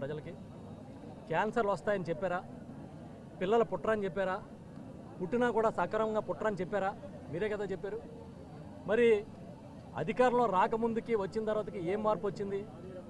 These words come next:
ఇప్పుడు ఈ బల్క్ డ్రగ్ పార్క్ వస్తే ఏమన్నా చాలా సక్రమైన పిల్లలు పుడతారు, ఎలాంటి రోగాలు రావు, ఉన్న రోగాలు పోతాయని ఏమైనా చెప్తారా? అధికారం లేనప్పుడు ఒక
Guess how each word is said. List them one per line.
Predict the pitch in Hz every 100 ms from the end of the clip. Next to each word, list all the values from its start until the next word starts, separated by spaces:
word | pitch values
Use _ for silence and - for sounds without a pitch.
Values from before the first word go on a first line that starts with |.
| -
ఇప్పుడు | 196 208
ఈ | 170
బల్క్ | 196 185
డ్రగ్ | 214 185
పార్క్ | 202 202
వస్తే | 196 196
ఏమన్నా | 190 202 185 - - - - - -
చాలా | 165 202 202 170 - - 180
సక్రమైన | 160 214 214 208 196
పిల్లలు | 185 190
పుడతారు, | 180 180 180 180 107 - - -
ఎలాంటి | 151 202 208 190
రోగాలు | 196 196 190 180
రావు, | 185 170
ఉన్న | 190
రోగాలు | 190 185 180 170
పోతాయని | 170 185 180
ఏమైనా | 170 151
చెప్తారా? | 147 160 147 - - - - - - - - - - - - - - - - -
అధికారం | 180 233 254 247 233 233 170 156
లేనప్పుడు | 220 240 220
ఒక | 214